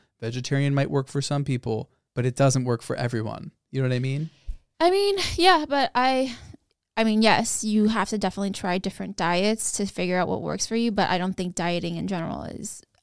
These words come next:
Speaker 2: a healthy thing. And this is coming from someone who had disordered eating, who had binge eating habits, who's also been orthorexic as well. And I don't think, you know, like, people who think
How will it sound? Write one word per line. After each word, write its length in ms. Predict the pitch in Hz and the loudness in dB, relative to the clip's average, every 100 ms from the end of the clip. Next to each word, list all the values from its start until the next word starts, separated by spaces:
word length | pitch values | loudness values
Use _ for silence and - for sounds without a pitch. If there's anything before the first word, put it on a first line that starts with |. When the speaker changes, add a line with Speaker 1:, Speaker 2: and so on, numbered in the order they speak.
| - | -4
Speaker 2:
a 180 | 185 170 | -2 0
healthy 380 | 180 196 - - | -2 -6 -6 -8
thing. 320 | 135 143 - | -6 -6 -4
And 340 | 185 185 - | -2 -4 -2
this 160 | 233 233 | -2 -2
is 120 | 208 | -4
coming 260 | - 208 196 | -2 -2 -2
from 140 | 202 | -2
someone 340 | - 185 180 | -4 -4 -4
who 80 | 196 | -4
had 280 | 180 151 180 | -4 -6 -6
disordered 560 | 190 - 202 190 190 - | -6 -6 -6 -6 -8 -8
eating, 440 | 190 196 208 214 | -8 -6 -4 -2
who 100 | 220 | -2
had 260 | 208 196 196 | 0 -2 -2
binge 240 | 185 180 | -4 -4
eating 280 | 180 190 185 | -6 -6 -6
habits, 440 | 202 180 196 196 - | -6 -4 -4 -4 -6
who's 220 | 180 - | -6 -6
also 340 | 170 190 175 | -8 -6 -6
been 320 | 180 170 170 - - - - | -6 -6 -6 -10 -16 -6 0
orthorexic 680 | 220 220 202 170 - 214 | 2 2 0 -2 -4 -6
as 180 | 190 190 | -6 0
well. 280 | 240 247 208 | 4 4 4
And 280 | 202 190 190 - | 2 2 0 0
I 160 | 202 | 0
don't 260 | 202 202 - | 0 -2 -4
think, 300 | 196 196 - - - - _ | -4 -4 -8 -20 -20 -20 _
you 160 | 226 240 | 4 6
know, 140 | 233 | 6
like, 180 | 226 220 | 4 4
people 280 | 233 233 226 | 0 2 4
who 120 | 220 | 4
think 340 | 208 190 202 | 0 -4 -4